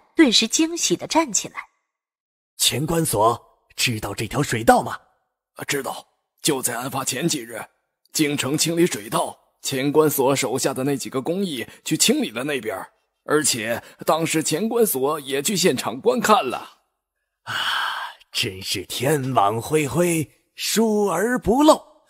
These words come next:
Speaker 2: 证据又多一条。”
Speaker 1: 崔纯战得意地回头看黄子霞和周子琴。
Speaker 2: “你们看，这钱关所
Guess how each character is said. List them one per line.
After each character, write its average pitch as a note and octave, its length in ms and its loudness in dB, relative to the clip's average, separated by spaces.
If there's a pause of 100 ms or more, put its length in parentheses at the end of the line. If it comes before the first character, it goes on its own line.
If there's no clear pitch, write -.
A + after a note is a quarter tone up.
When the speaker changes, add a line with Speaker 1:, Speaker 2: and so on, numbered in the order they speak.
(240)
Speaker 2:
证 D3+ 240 2
据 C#3+ 340 0 (340)
又 G#3 420 6
多 C#3 260 2
一 C#3 200 -2
条。” - 400 0 (800)
Speaker 1:
崔 C#4 200 6
纯 A#3 240 2
战 B3+ 200 2
得 F#3+ 160 4
意 C#4 160 2
地 F#3+ 100 -2
回 E3+ 180 0
头 D#3 300 -4 (260)
看 B3+ 200 2
黄 G3+ 240 4
子 - 100 -2
霞 F3 400 0
和 - 160 0
周 C#4+ 180 2
子 F#3 140 -4
琴。 D#3 360 -6 (760)
Speaker 2:
“你 G#2+ 140 -4
们 G#2+ 140 0
看， - 260 2 (540)
这 F2+ 180 -4
钱 D3 260 -2
关 D#3+ 240 4
所 A2+ 360 0